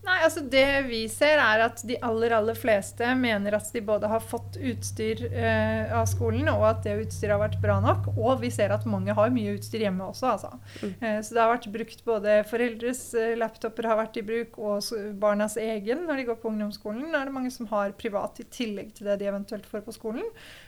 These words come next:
Speaker 1: Eh, så har, eh, veldig mange barn har egen mobil som de kan bruke til skolearbeid. Men de få, eh, som sier at de har fått utstyr fra skolen, og at det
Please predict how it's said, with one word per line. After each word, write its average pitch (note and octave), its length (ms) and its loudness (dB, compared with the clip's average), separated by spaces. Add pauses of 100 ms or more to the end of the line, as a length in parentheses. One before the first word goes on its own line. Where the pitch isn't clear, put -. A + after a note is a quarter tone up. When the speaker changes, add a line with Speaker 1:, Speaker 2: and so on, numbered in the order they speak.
Speaker 1:
Eh, A#3+ 240 -4
så B3 160 -2
har, G3+ 320 2
eh, G#3 240 -4
veldig G3+ 480 -2
mange G3+ 240 -2
barn G3+ 160 2
har G#3+ 160 0
egen G3+ 240 -2
mobil G#3 480 -2
som D#4 160 -10
de D#4 80 -8
kan D4+ 160 -6
bruke C#4+ 240 -10
til C#4 80 -12
skolearbeid. C4+ 560 0 (400)
Men C4+ 540 0
de B3 480 -2
få, B3 460 0 (260)
eh, A#3 320 -2
som B3+ 180 -6
sier A3 440 -6
at - 200 -8
de B3 140 -4
har G#3 240 2
fått A3 240 -10
utstyr G#3+ 320 -12
fra A3+ 160 -8
skolen, G#3+ 320 -6
og A3 160 -6
at A3+ 160 -6
det A3 140 -4